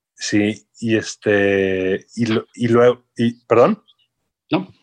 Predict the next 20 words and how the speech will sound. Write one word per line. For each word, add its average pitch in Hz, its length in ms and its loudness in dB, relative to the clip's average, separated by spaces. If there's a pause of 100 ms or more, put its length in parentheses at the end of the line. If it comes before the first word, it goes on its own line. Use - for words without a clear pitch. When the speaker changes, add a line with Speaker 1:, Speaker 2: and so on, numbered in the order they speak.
(120)
Speaker 2:
no, 147 160 -4
no. 139 280 -8
Speaker 1:
Ah. 107 220 -4 (400)
Speaker 2:
Perdón. 123 180 -14 (280)
Speaker 1:
Y 135 100 2
bueno, 156 240 2
y 156 40 2
otra 165 180 0
cosa 160 240 0
que 120 120 -10
quería 117 220 2
decir 135 380 2
era 135 360 0 (120)
sobre 107 280 -8
la 104 80 -6
Steinway 123 420 0
and 104 140 -4
Company, 113 500 -4
¿no? 101 240 -10
Porque, 92 500 -6